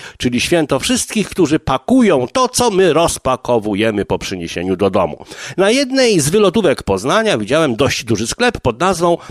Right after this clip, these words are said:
Świat Opakowań. Cóż pomyśleć o kimś, dla kogo opakowania są całym jego światem? No, zapewne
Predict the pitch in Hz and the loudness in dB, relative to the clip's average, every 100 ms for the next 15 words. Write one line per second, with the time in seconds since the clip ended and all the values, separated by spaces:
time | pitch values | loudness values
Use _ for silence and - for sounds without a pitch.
0 | - - - - 214 240 - - - _ | -20 -6 -4 0 0 0 -4 -12 -14 _
1 | 160 170 - 196 196 - - _ - - | 0 0 0 -2 -2 -6 -18 _ -20 -20
2 | - - - 247 - 294 277 - 117 - | -20 -4 0 2 2 2 0 0 -2 -2
3 | - 95 - 156 185 131 123 143 131 131 | -2 -2 -2 -2 -2 -2 -2 -2 -2 0
4 | 220 220 - 185 - 131 156 151 135 123 | 0 0 -2 -2 -2 -2 0 0 -2 -6
5 | - _ - 127 110 - 143 127 123 104 | -8 _ -4 -2 -2 -2 -2 0 -2 -2
6 | 123 113 127 123 120 117 117 127 127 - | -4 -4 -4 -4 -2 -2 -4 -8 -12 -6
7 | 185 - 92 98 117 120 120 | -6 -6 -10 -8 -6 -6 -8